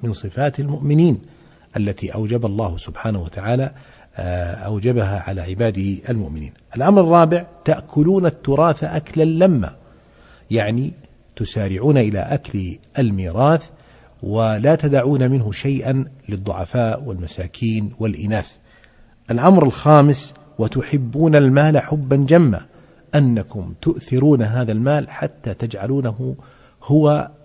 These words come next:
آه، المحور في حياتكم، فمن أجله تبذلون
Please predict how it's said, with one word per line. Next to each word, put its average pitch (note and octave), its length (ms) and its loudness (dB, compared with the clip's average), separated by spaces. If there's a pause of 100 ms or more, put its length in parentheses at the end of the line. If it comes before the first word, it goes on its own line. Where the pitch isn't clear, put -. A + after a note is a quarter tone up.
(120)
آه، G#2+ 280 -4
المحور G#2+ 540 -4
في - 180 -12
حياتكم، B2 720 -2 (480)
فمن A#2+ 280 2
أجله A2 680 -4 (140)
تبذلون A2 720 -2